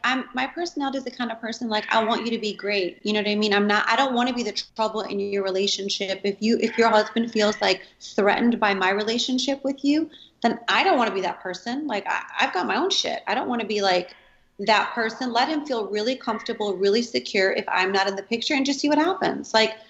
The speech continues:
normally when people put themselves in that situation, like, they think it's the other person's fault or whatever when you have issues. Like, i-, it's really never the other person's fault. You know what I mean? It's like, you have to work on your own shit. It's not, it has nothing to do with other people,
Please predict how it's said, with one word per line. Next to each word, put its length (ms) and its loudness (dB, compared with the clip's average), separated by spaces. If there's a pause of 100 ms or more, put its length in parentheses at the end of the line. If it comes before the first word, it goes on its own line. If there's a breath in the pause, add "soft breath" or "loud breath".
(340 loud breath)
normally 340 6
when 140 4
people 640 2 (160)
put 160 0
themselves 460 2
in 80 -2
that 180 0
situation, 720 0
like, 160 2
they 140 4
think 260 -2
it's 160 -4
the 80 2
other 160 4
person's 560 -2
fault 460 4
or 80 2
whatever 340 4
when 100 -2
you 80 2
have 120 0
issues. 420 0
Like, 240 2 (720 loud breath)
i-, 140 0
it's 200 2
really 220 6
never 240 2
the 80 2
other 160 2
person's 400 -6
fault. 540 -2 (100)
You 80 2
know 80 2
what 80 2
I 60 4
mean? 180 2
It's 160 -2
like, 220 2
you 260 -2
have 180 2
to 120 0
work 240 -2
on 100 0
your 140 0
own 100 -2
shit. 320 2
It's 180 -8
not, 140 -2
it 60 -4
has 120 -2
nothing 220 -2
to 60 0
do 100 -2
with 80 0
other 220 0
people, 520 -8